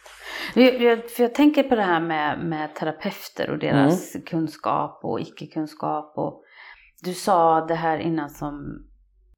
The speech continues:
Speaker 1: uttrycks att läsa kön. Att, att, att fel läsa eller
Speaker 2: Mm,
Speaker 1: läsa.
Speaker 2: mm.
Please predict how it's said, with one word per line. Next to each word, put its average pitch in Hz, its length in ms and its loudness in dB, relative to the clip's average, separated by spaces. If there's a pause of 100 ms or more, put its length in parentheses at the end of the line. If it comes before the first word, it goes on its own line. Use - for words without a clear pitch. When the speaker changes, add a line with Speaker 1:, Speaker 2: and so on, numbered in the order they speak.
(140)
Speaker 1:
uttrycks 165 640 -6
att - 240 -8
läsa 185 720 0
kön. - 440 -8 (1300)
Att, 151 140 -4
att, 160 220 0 (720)
att - 180 -4
fel 170 520 -2
läsa 139 420 -2
eller 139 180 -4
Speaker 2:
Mm, 156 120 -4
Speaker 1:
läsa. 170 300 4
Speaker 2:
mm. 156 160 2